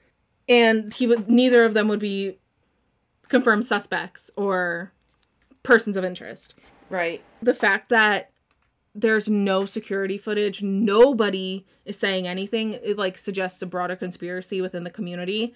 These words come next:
Speaker 1: that they're trying to, to protect one of their own, which is, again, why Peter Hackett has been such a big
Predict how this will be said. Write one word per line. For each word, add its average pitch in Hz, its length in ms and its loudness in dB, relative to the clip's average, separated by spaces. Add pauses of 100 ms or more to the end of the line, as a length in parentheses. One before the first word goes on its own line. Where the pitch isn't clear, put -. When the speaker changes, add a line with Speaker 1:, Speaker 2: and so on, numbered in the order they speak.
Speaker 1:
that 202 120 -6
they're 190 100 -2
trying 185 340 -6
to, 185 220 -6 (540)
to 175 520 -4
protect 190 480 -6
one 185 160 -4
of 175 80 -6
their 175 180 -2
own, 175 280 -6
which 196 140 -10
is, 196 100 -10
again, 190 400 -2 (260)
why 196 160 -2
Peter 196 320 -2
Hackett 185 440 -6
has 185 160 -10
been 185 260 -8
such 180 200 -8
a 180 140 -4
big 185 460 -6